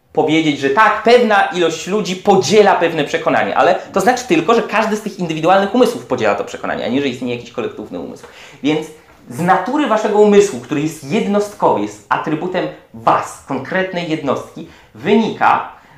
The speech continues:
że musicie jednak decydować. Możecie mieć autorytety w jakiejś konkretnej dziedzinie, na przykład jakiejś nauki,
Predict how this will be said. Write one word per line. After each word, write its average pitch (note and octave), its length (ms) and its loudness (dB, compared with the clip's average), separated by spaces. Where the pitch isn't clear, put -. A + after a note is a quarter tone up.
że E3+ 340 4
musicie F#3 760 -4
jednak D#3 460 0
decydować. B2 480 -2
Możecie B2+ 420 -2
mieć B2 280 -6
autorytety A2+ 760 -2
w - 40 -6
jakiejś - 300 -4
konkretnej A#2 500 -6
dziedzinie, G#2 300 -12
na - 60 -12
przykład - 240 -8
jakiejś - 240 -12
nauki, - 480 -2